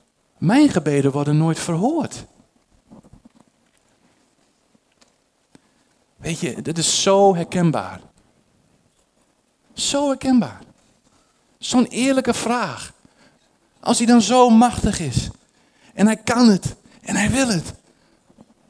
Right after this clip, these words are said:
Waarom doet hij het dan niet? Dit is de vraag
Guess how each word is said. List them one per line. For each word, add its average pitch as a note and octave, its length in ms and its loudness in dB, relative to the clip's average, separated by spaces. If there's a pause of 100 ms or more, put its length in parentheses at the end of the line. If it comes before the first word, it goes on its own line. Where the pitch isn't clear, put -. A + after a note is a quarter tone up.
(200)
Waarom - 300 -4
doet G#3+ 220 -2
hij B3 100 6
het A3+ 120 4
dan B2+ 180 -2
niet? G2 300 -6 (580)
Dit A#3 140 -2
is A3+ 100 0
de F#3 100 -2
vraag F#3+ 520 -4